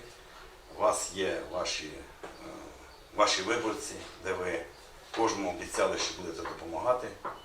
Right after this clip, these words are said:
Старайтесь це виконати, старайтесь виконати всі ті обіцянки. Ви пам'ятаєте, коли проходили до кожної оселі і щось їм казали.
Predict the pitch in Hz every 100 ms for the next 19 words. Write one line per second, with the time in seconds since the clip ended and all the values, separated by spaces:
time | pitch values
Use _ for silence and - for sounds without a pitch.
0 | - - - - - - - - 95 95
1 | 117 - 117 107 113 - - - - -
2 | - - 107 120 120 - 98 107 98 90
3 | 82 - - 95 101 95 98 - 156 -
4 | 107 98 - 135 135 - 151 - - -
5 | - - - - - - - 113 - 131
6 | 110 101 95 - - - 98 101 113 107
7 | 101 101 101 165 151 107 - 131 - 101
8 | 98 - 71 65